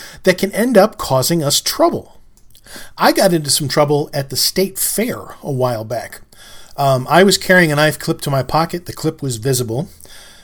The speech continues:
Security at the state fair has always been kind of hit or miss. You really never know what you're gonna encounter. And for whatever reason, that day or that person, I drew the, the jerk in the yellow t-shirt, 'cause, you know, they all had t-shirts the same color,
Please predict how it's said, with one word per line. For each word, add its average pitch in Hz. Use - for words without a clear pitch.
Security 349
at 233
the 160
state 190
fair 175
has 151
always 180
been 156
kind 147
of 117
hit 143
or 127
miss. 127
You 131
really 208
never 127
know 127
what 123
you're 117
gonna 123
encounter. 135
And 143
for 139
whatever 247
reason, 180
that 127
day 170
or 127
that 156
person, 135
I 190
drew 180
the, 139
the 139
jerk 160
in 170
the 151
yellow 170
t-shirt, 160
'cause, 143
you 143
know, 127
they 127
all 131
had 131
t-shirts 131
the 127
same 127
color, 170